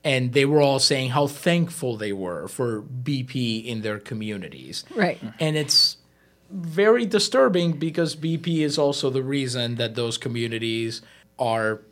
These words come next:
Speaker 1: experiencing, you know, economic decline. And
Speaker 2: Right.
Speaker 1: again, that one big area of that one,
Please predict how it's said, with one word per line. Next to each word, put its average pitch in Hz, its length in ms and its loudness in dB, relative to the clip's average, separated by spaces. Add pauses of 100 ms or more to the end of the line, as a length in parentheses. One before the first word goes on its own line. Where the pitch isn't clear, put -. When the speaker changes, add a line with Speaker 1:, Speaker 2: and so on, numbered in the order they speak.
Speaker 1:
experiencing, 113 1200 0
you 110 80 -6
know, 107 200 -4
economic 107 760 -4 (240)
decline. 107 760 -6 (500)
And 107 320 0
Speaker 2:
Right. 180 340 4 (460)
Speaker 1:
again, 104 800 -2
that 101 380 -4
one 110 600 -2
big 120 400 0 (260)
area 104 460 -2
of 107 340 -4
that 101 260 -6 (160)
one, 117 340 -6